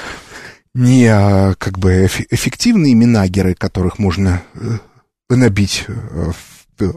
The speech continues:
в помещении фактически бесконечное количество. Так вот, эти самые, это самое предприятие пришли, а, пришёл аванс,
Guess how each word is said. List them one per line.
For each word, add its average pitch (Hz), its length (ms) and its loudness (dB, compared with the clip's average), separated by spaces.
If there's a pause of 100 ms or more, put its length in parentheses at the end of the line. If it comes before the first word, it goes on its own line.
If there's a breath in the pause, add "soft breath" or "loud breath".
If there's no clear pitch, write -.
(100)
в - 460 -12 (140)
помещении 117 640 2
фактически - 720 -4 (240)
бесконечное 95 800 -4
количество. - 520 -6
Так - 140 -8
вот, 226 160 0 (1300)
эти 147 160 0
самые, 131 480 2 (600 loud breath)
это 135 220 0
самое 110 340 2
предприятие 277 680 2
пришли, 233 840 4
а, 165 400 2
пришёл 196 600 0
аванс, 175 800 0